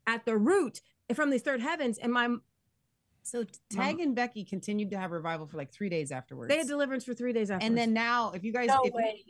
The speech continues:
Speaker 2: if you live anywhere near Indiana, their small group meets in this place where literally we prophesied and saw that there is a window of heaven opened up every Saturday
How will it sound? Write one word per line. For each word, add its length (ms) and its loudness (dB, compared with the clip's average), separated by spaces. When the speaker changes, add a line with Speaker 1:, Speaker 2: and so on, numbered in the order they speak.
Speaker 2:
if 140 -4
you 160 -2
live 240 -2
anywhere 380 2
near 220 2
Indiana, 560 -2
their 280 -2
small 400 0
group 280 -2
meets 360 -2
in 100 -6
this 160 -6
place 260 -4
where 100 -4
literally 440 -2
we 180 -2
prophesied 520 -2
and 120 -4
saw 280 -2
that 180 -8
there 160 0
is 80 -2
a 80 -2
window 320 0
of 140 -2
heaven 340 -2
opened 280 -2
up 140 0
every 300 -2
Saturday 640 -2